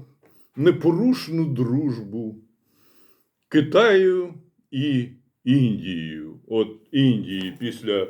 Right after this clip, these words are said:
оцього всього дійства, яке відбулося в Китаї, куди приїхав, е,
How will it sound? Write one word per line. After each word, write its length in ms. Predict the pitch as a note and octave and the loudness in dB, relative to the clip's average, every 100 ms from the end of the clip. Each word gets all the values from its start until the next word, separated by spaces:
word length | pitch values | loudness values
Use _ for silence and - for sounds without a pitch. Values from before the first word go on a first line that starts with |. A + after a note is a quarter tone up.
| - _ _ _ | -8 _ _ _
оцього 460 | A2 A2 C3 G#2 G2+ | -8 0 2 2 -2
всього 440 | - A2 G2+ G2 | -4 -4 0 -2
дійства, 920 | G2 A3 A3+ - - F3 E3+ E3 E3 - _ _ _ | -2 -2 -2 -4 -6 -4 -2 -2 -4 -14 _ _ _
яке 300 | C#3 C3+ D3+ | -2 2 4
відбулося 880 | C3 B2+ A2+ C3+ C#3 C#3 C3+ C3 B2 | 4 2 0 2 2 2 2 2 2
в 180 | A#2 G#2 | 0 -2
Китаї, 840 | C#3+ C3 C#3 C#3 B2+ B2+ B2 A#2+ | -4 0 4 4 6 4 2 -2
куди 320 | A#2+ G#2+ A2 | -6 -6 -6
приїхав, 1000 | A#2 G#2+ G#2+ A2+ G#2+ A2 G#2+ G#2 G2 G2+ | -4 -6 -6 -6 -6 -2 -2 -2 -4 -2
е, 240 | G2 G2+ | 2 0